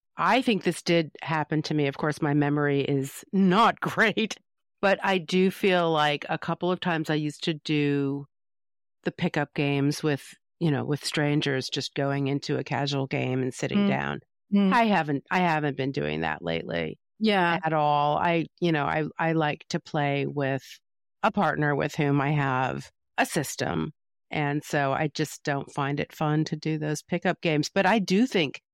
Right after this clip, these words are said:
Speaker 1: stuff like that happened. I think I remember somebody once cursed me out and
Speaker 2: Mm.
Speaker 1: told me I was, you know, an idiot, and then, like, followed me and s-,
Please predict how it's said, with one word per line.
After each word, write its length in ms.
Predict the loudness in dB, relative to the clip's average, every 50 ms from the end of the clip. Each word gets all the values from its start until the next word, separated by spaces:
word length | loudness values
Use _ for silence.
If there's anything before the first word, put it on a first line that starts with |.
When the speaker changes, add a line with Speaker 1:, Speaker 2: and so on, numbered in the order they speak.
| _ _ _
Speaker 1:
stuff 300 | -10 -4 -2 -2 0 0
like 140 | 0 0 0
that 160 | 0 -2 -2
happened. 360 | 0 -2 -2 -2 -2 -2 -2
I 100 | -2 -2
think 200 | -4 -4 -4 -2
I 60 | 0 0
remember 440 | 0 0 0 -2 -2 -2 -4 -4
somebody 480 | -4 -4 -2 -2 0 0 0 0 0 -2
once 600 | -2 -2 -2 -2 -2 -4 -8 -10 -16 -20 -20 -20 _ _ _ _
cursed 680 | -10 -6 -2 0 2 4 4 2 2 -2 -6 -6 -2 0
me 180 | 0 2 2
out 840 | 2 2 2 2 2 2 2 2 2 4 2 2 2 0 -4 -8 -14 -16 _ _ -20 -8 -2
and 240 | 2 2 4 4 4
Speaker 2:
Mm. 40 | 2
Speaker 1:
told 180 | 0 0 0
me 140 | 2 2 2
I 160 | 2 2 2
was, 260 | 0 0 0 -2 -2 -6 -12 -20 -20 -8 -4
you 160 | -2 0 0
know, 400 | 0 0 -2 -2 -4 -4 -6 -8 -8 -6
an 180 | -6 -6 -6 -6 -10 _ _ _ _ _
idiot, 800 | 2 4 4 4 4 4 4 4 4 4 4 4 4 2 2 0 -4 _ _ _ _ _ -2
and 160 | 0 2 2
then, 160 | 2 2 2
like, 240 | 2 2 0 -2 -6
followed 880 | -12 -16 -8 -2 0 0 2 2 2 2 4 4 4 4 2 2 2
me 600 | 2 2 4 4 4 2 2 2 0 -2 -4 -6 -10 _ _ _ _ _ _ _ _ _ _ _ _ -4
and 140 | -2 -2 -2 -2
s-, 220 | -4 -10 -16 -18